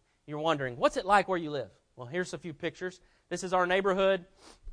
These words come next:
and this is what it's like just walking down the street in our neighborhood where we live. We do not live in the city. If we lived in the city, our rent would be extremely high. And, uh, we live out just among the Tanzanians. Uh, all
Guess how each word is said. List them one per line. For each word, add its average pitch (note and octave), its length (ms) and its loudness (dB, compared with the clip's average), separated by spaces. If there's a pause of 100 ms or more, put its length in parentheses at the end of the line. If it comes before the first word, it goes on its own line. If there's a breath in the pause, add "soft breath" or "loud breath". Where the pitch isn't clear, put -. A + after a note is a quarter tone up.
(880)
and D3+ 80 -8
this E3 120 -4
is D#3 100 -12
what F3+ 100 2
it's D#3+ 100 -2
like E3 280 4
just D3+ 140 -12
walking E3 320 0
down D#3 160 -4
the C#3 60 -10
street D#3 300 -8
in D3 100 -12
our C#3 100 -6
neighborhood C#3+ 380 -8
where C#3 120 -4
we C3 120 -6
live. E3 320 -4 (300 soft breath)
We E3 140 -6
do G#3 60 0
not A3+ 220 2
live C4 160 4
in B3 60 -4
the A#3 80 -4
city. F3+ 340 -4 (240)
If C#3+ 140 -16
we E3 80 -8
lived G#3 180 -2
in G#3+ 80 -10
the G3 80 -6
city, G3 320 -4
our E3 140 2
rent E3+ 200 -6
would D#3 120 -10
be D3 80 -12
extremely F3 460 -10
high. B2 240 -6 (380)
And, A#2 420 -14
uh, A2 160 -12 (360)
we C#3 140 -10
live D#3 200 -4
out D#3 280 0
just C3+ 140 -14
among C#3+ 220 -8
the C3+ 80 -12
Tanzanians. D#3 840 -12 (120)
Uh, C3 40 -12
all C#3 420 -6